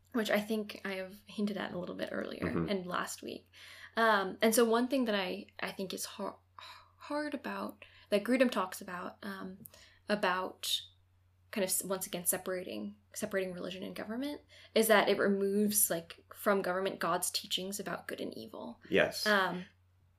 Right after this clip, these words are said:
Speaker 2: Going back to Romans, which is,
Speaker 1: Yep.
Speaker 2: by the way, one of my
Speaker 1: Mm-hmm.
Speaker 2: favorite verses.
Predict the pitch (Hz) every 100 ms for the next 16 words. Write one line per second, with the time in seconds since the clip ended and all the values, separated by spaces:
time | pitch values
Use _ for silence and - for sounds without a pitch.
0 | _ - 107 101 104 - 95 110 123 98
1 | 85 85 - 120 110 113 - 104 104 92
2 | 90 92 87 - 87 85 82 90 90 82